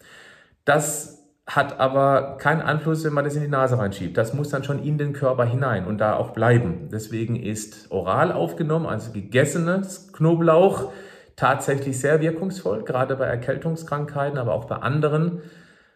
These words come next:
Störungen der Gesundheit. Das ist auf alle Fälle ein Versuch wert.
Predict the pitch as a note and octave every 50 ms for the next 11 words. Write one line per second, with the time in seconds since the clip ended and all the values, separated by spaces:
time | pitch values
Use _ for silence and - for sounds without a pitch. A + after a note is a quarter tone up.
0 | _ - - - - - D#3+ E3 E3+ D#3+ D#3+ D#3+ E3+ F3 E3+ E3 D#3 E3 D#3 D#3+
1 | D#3+ D#3+ D#3+ D#3 - D#3 D#3+ E3 E3 D#3+ - - - - - - - A#2+ - B2
2 | B2 A#2+ B2 - - B2+ B2+ B2 C3+ B2+ A#2+ A2+ A#2+ A#2+ - A2+ A2 - G#2+ -
3 | - - G2+ G#2 - - - -